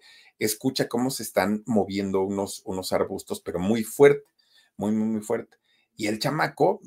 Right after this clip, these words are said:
pues, canijo, ni, o sea, no sintió miedo, ni mucho menos, sino dijo: "Ha de ser un conejo.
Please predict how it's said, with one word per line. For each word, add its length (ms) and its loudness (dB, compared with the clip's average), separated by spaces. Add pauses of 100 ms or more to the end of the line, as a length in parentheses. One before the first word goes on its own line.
pues, 180 -10
canijo, 680 -2
ni, 440 -2
o 80 -6
sea, 140 4
no 140 4
sintió 360 -2
miedo, 360 2
ni 100 0
mucho 220 -4
menos, 320 -2 (340)
sino 300 -6
dijo: 380 -2
"Ha 140 -4
de 120 -2
ser 220 -4
un 180 -2
conejo. 760 4